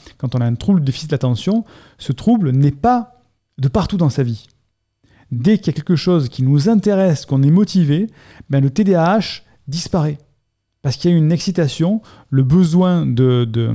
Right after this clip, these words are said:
de, de comb-, de, le, le besoin du T D A H est comblé par, par une excitation, et donc, euh, on reste plus longtemps, euh, focus. Ben, dans les formations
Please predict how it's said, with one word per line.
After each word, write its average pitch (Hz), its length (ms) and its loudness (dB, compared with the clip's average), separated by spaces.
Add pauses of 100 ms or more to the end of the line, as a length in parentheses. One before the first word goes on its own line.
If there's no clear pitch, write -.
(320)
de, 131 280 -4
de 123 180 -10
comb-, 175 340 4
de, 147 220 -2
le, 143 320 -2
le 123 100 -2
besoin 156 300 2
du 160 80 0
T 160 120 -2
D 147 100 0
A 147 180 0
H - 200 -6
est 220 120 0
comblé 175 380 2
par, 143 240 -4
par 131 100 0
une 139 100 2
excitation, 156 640 -2 (340)
et 139 100 0
donc, 180 280 0 (380)
euh, 123 240 0
on 131 120 0
reste 160 220 -2
plus - 140 -8
longtemps, 156 420 -2 (340)
euh, 117 400 -4 (260)
focus. - 640 -6 (360)
Ben, 117 100 -4
dans 120 80 0
les 143 80 2
formations 151 580 -2